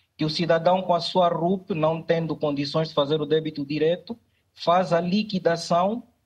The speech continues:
no sistema de pagamento via multicaixa, via depósito, mas já existe também um processo para migrar todos os pagamentos para o débito direto, porque também se verifica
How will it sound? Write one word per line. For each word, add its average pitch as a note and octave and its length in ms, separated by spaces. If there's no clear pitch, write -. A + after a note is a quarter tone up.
no F3 240
sistema F3+ 580
de E3+ 100
pagamento E3 840
via D#3+ 240
multicaixa, E3 1080
via D#3+ 220
depósito, F3 880
mas F3+ 600
já D#3+ 260
existe E3+ 300
também E3+ 340
um F3 100
processo E3 640
para F#3 360
migrar E3 680
todos F#3 520
os D3+ 120
pagamentos D#3 680
para D3+ 260
o D#3 60
débito D#3 460
direto, D#3 440
porque C3+ 220
também E3 260
se D#3+ 140
verifica D#3 720